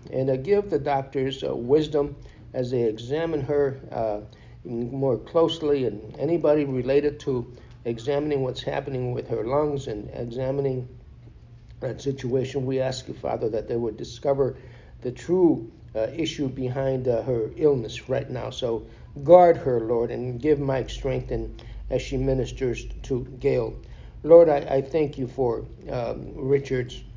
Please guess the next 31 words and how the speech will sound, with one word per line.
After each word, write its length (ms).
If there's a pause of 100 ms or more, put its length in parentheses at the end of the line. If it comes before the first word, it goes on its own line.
(880)
uh, 720
um, 840
testimony 560
regarding 480
the 100
work 300
in 120
Romania. 600 (460)
We 100
do 240
lift 340
up, 240 (200)
uh, 260 (100)
this, 360
uh, 480
ministry 720
of 340
serving 480
him 340 (400)
and 160
this, 220
um, 320 (340)
medical 460
ministry 600
and 140
dental 460
ministry. 640 (300)
We 100
do 180
lift 320
up, 240